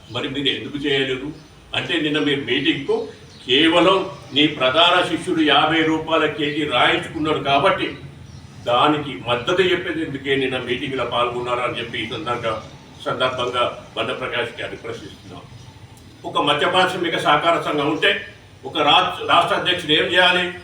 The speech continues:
ఆ మత్స్య పారిశ్రామిక సహకార సంఘంలో విచ్ఛిన్నం ఉన్నా, వర్గాలున్నా, పంచాయతీలున్నా, గొడవలున్నా, ఘర్షణలున్నా, వీటన్నిటి రూపుమాపి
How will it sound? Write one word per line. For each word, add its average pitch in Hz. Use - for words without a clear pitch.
ఆ 151
మత్స్య 151
పారిశ్రామిక 180
సహకార 170
సంఘంలో 170
విచ్ఛిన్నం 175
ఉన్నా, 180
వర్గాలున్నా, 165
పంచాయతీలున్నా, 156
గొడవలున్నా, 175
ఘర్షణలున్నా, 180
వీటన్నిటి 139
రూపుమాపి 139